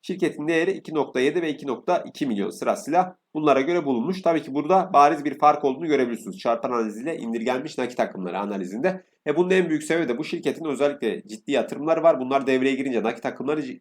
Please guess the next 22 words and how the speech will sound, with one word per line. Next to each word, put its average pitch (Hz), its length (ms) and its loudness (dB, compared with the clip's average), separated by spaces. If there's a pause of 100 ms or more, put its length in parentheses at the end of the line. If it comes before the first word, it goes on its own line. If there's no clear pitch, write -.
hızlı 117 360 0
bir 107 100 -2
şekilde 113 500 -4
artacak 110 560 0 (220)
ilerleyen 104 420 0
yıllarda. 104 520 0 (220)
Onun 185 200 4
dışında 135 220 -2
çarpan 160 400 4
analizi 127 300 2
tarafına 123 340 0
baktığım 135 300 4
zaman 113 180 0
bu 131 60 -6
şirketi 147 340 -6
karşılaştırıldığı 131 840 0
şirketler 104 440 -8
işte 123 180 -6
genellikle 123 440 -2
bizdeki 135 320 -4
elektrik 123 420 -2
firmaları 123 500 -2